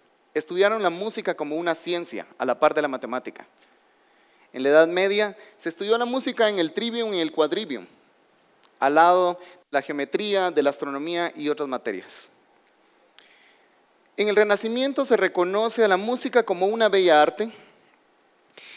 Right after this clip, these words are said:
y es donde Bach y Vivaldi dan las bases para lo que va a ser la música occidental en el resto de la historia del mundo. Mozart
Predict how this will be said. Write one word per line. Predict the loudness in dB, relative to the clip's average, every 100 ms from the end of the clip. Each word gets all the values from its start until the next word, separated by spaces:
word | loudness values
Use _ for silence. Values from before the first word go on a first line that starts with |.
| -20 -20 -12
y | -2 2
es | 2 0 -4 -8 _
donde | -2 2 2 4 4 6 4 2 -10 -20 -20 _
Bach | 4 4 6 0 -10 -20 -20 _
y | -8
Vivaldi | -4 2 2 2 -4 -10 -16 _ _ _ _ _ _ _ _ _ _ _ _ _ _ _ _ _
dan | 0 2
las | 2 0 4
bases | 4 4 -2 -8 -10 -20 _
para | 2
lo | 4
que | 2
va | 2
a | 2
ser | 0
la | 0 -2
música | -6 -8 -6
occidental | -6 -6 -8 -4 -2 -2 -4 -16 _ _ _ _ _ _ _ _ -10
en |
el | -6
resto | -4 -4 -4
de |
la | -6
historia | -6 -4 -2
del | -4
mundo. | -6 -14 -16 -20 _ _ _ _ _ _ _ _ _ _ _ _
Mozart | -4 -2 -2 0 0